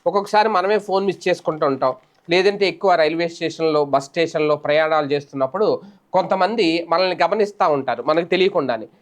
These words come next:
ఫోన్ మనం పై పాకెట్‌లో పెడతామా, కింద పాకెట్‌లో పెడతామా, లేదంటే లేడీస్ అయితే హ్యాండ్ బ్యాగ్‌లో పెడతారా, చేత్తో పట్టుకుంటారా? ఒక్కొక్కసారి వాళ్ళు ఏదైనా షాపింగ్‌కి వెళ్ళినప్పుడు ఆ ఫోన్ డబ్బులు ఇచ్చే టైంలో ఆ ఫోన్ పక్కన పెట్టి డబ్బులు ఇస్తా ఉంటారు. ఈ లోపల వాడు ఆదమర్చి టక్మని వచ్చి దాని మీద కర్చీఫ్ వేయడమో, ఏ పేపర్ వేయడమో వేసి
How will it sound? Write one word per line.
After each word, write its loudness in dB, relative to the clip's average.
ఫోన్ 4
మనం 2
పై 0
పాకెట్‌లో 0
పెడతామా, 0
కింద -6
పాకెట్‌లో -2
పెడతామా, 0
లేదంటే 0
లేడీస్ 0
అయితే 0
హ్యాండ్ 0
బ్యాగ్‌లో 2
పెడతారా, 0
చేత్తో -2
పట్టుకుంటారా? 0
ఒక్కొక్కసారి 0
వాళ్ళు 0
ఏదైనా 0
షాపింగ్‌కి -2
వెళ్ళినప్పుడు 0
ఆ 2
ఫోన్ 0
డబ్బులు 0
ఇచ్చే -6
టైంలో 0
ఆ 0
ఫోన్ 0
పక్కన -4
పెట్టి -2
డబ్బులు 0
ఇస్తా -4
ఉంటారు. -6
ఈ 2
లోపల 4
వాడు 4
ఆదమర్చి 0
టక్మని -2
వచ్చి -2
దాని 0
మీద -2
కర్చీఫ్ -4
వేయడమో, 2
ఏ 0
పేపర్ 0
వేయడమో 2
వేసి 0